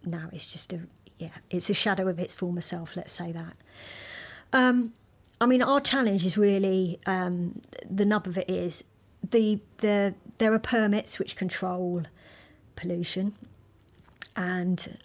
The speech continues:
um, we're saying that the Environment Agency, as part of the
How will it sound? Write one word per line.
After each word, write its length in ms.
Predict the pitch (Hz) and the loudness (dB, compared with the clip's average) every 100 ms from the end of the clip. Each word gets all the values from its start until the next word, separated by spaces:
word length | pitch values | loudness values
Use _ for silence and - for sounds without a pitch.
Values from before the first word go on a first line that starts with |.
| - | -10
um, 640 | 170 165 165 165 160 185 - | -8 -8 -8 -6 -8 -10 -6
we're 200 | 190 180 | -2 -2
saying 360 | - - 175 175 | -4 -6 -4 -4
that 180 | - | -6
the 140 | 175 175 | -6 -4
Environment 460 | 175 180 175 175 175 | -4 -4 -6 -4 -6
Agency, 340 | 165 - 175 | -6 -6 -6
as 80 | 170 | -6
part 280 | - 190 180 | -6 -6 -4
of 100 | 165 | -6
the 160 | 180 | -8